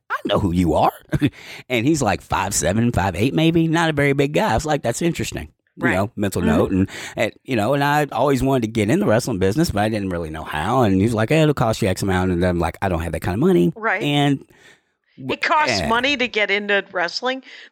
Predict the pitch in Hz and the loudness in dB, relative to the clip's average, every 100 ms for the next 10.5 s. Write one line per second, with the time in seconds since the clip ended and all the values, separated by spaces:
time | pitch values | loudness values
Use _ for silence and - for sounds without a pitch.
0 | _ 220 214 214 - - 98 185 110 - | _ -2 -2 -2 -4 -2 -2 0 0 2
1 | 127 - 123 143 127 120 120 131 123 110 | 2 2 2 2 2 2 4 2 0 -2
2 | 98 98 107 110 101 98 95 95 92 104 | -4 -2 0 2 0 0 0 2 2 2
3 | 110 78 58 55 52 80 107 214 208 196 | 0 -2 -4 -8 -6 -6 -2 -2 -2 -4
4 | 120 - _ _ 202 214 202 - - 214 | -6 -10 _ _ -2 0 -2 -8 -8 -4
5 | 214 196 202 - 226 190 190 - 196 - | -4 -4 -4 -4 -4 -2 -4 -8 -12 -4
6 | - 180 - - 175 175 170 165 - - | -2 -2 -4 -10 -10 -6 -6 -6 -10 -14
7 | - _ _ - - - - 190 - 190 | -20 _ _ -12 -10 -8 -8 -8 -6 -4
8 | 175 - - - - 247 254 254 240 214 | -4 -8 -12 -12 -4 -4 0 -2 -2 -2
9 | 202 - 190 180 - - - - 254 - | 0 0 0 -2 -6 -12 -14 -12 -14 -4
10 | 196 180 165 160 | 0 0 -2 -6